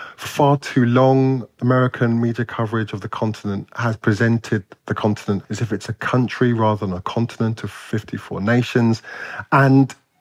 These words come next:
I mean, I understand why that's happened, because, you know, the U S is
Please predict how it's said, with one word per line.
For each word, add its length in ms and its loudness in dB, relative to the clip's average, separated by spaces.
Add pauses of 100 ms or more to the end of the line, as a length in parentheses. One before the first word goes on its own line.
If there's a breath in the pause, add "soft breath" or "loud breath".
(300)
I 60 6
mean, 240 6
I 140 6
understand 560 4
why 260 0
that's 240 -6
happened, 540 -10
because, 500 2 (760 soft breath)
you 80 2
know, 240 4 (140)
the 80 6
U 220 4
S 240 2
is 360 4